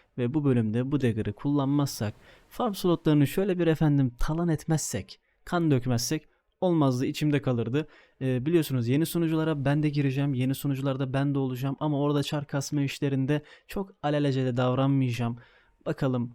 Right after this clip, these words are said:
kısmet diyoruz. Oralara da gireceğiz, orada olacağız. Bunun bilgisini sizlerle paylaşmıştım.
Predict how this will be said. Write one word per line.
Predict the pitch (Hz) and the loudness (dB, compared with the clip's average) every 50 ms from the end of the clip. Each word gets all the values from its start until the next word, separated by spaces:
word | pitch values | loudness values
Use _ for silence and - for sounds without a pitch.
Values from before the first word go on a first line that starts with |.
| - _ | -14 _
kısmet | - - 156 - - 135 123 123 120 120 | -6 -6 -4 -4 -2 -4 -4 -4 -4 -6
diyoruz. | 120 110 107 113 120 120 - - - | -6 -6 -4 -4 -6 -6 -8 -6 -4
Oralara | 139 143 147 139 139 135 127 | -2 0 2 2 2 0 0
da | 123 123 | 0 -2
gireceğiz, | 120 123 123 117 117 123 123 120 | 0 0 0 -2 -2 -4 -6 -4
orada | - 135 135 131 123 | -2 -2 -2 0 0
olacağız. | 123 - 127 131 131 123 123 120 120 120 | -2 -2 0 -2 0 0 -2 -2 -2 -2
Bunun | 127 131 127 127 | -2 0 0 0
bilgisini | 123 123 120 123 117 117 120 117 | 0 0 -2 -2 -2 -2 -2 -2
sizlerle | 120 123 117 120 113 113 113 117 | 0 0 0 0 0 0 -2 -2
paylaşmıştım. | - 147 135 131 131 120 - - 120 117 - - 143 - | -2 0 2 2 2 0 0 -4 -6 -6 -4 -8 -10 -10